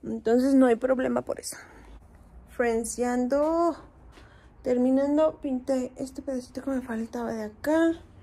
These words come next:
Acá, bueno, como de aquí abajo del zinc. Del, ¿cómo se dice zinc? <laughs>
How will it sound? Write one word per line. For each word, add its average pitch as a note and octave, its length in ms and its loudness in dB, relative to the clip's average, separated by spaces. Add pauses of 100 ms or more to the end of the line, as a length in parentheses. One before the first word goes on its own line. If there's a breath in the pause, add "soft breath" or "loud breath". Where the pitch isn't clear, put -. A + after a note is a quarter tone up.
(600 loud breath)
Acá, A#3+ 800 -6 (100)
bueno, A#3+ 300 0
como A#3+ 260 -4
de A#3 380 2
aquí B3+ 240 -2
abajo B3 340 0
del A#3+ 420 2
zinc. D4+ 380 -2 (840 loud breath)
Del, G#3+ 600 -2 (1600 loud breath)
¿cómo B3+ 160 -16
se C4 100 -14
dice C4 180 -8
zinc? C4+ 220 -8
<laughs> - 60 -18